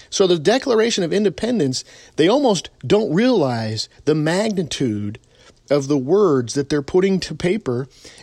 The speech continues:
and the arms that they're fighting to defend it. And eventually, I would say that that is the American story from this point on,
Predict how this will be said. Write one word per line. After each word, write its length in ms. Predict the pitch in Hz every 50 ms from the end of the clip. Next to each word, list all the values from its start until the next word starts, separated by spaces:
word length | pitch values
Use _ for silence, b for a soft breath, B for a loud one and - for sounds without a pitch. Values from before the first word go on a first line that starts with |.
| B
and 340 | - 135 143 147 147 135 - _ _ -
the 200 | - 123 147 147 - -
arms 600 | 151 175 208 196 151 135 127 135 151 156 - -
that 200 | - 123 143 151
they're 120 | - 156 147
fighting 540 | - - - 147 165 185 180 151 151 165 151
to 100 | - 175
defend 460 | 139 170 - - - 214 233 175 -
it. 100 | - _ b b b b b b b b b
And 120 | 127 143
eventually, 720 | 143 131 131 180 196 214 - - 196 185 180 185 175 -
I 160 | - 147 160
would 180 | 151 139 147 139
say 360 | - - 143 135 139 151 151 B B B B B B B B B B
that 280 | - 147 147 139 - 117
that 220 | 156 170 196 196
is 140 | 208 202 147
the 100 | - 175
American 540 | 165 165 160 160 160 165 170 160 - 151 139
story 380 | - - - 151 160 156 143 135
from 220 | 135 - 135 131
this 180 | 123 147 156 -
point 340 | - - 147 131 120 - -
on, 320 | 185 240 240 147 98 -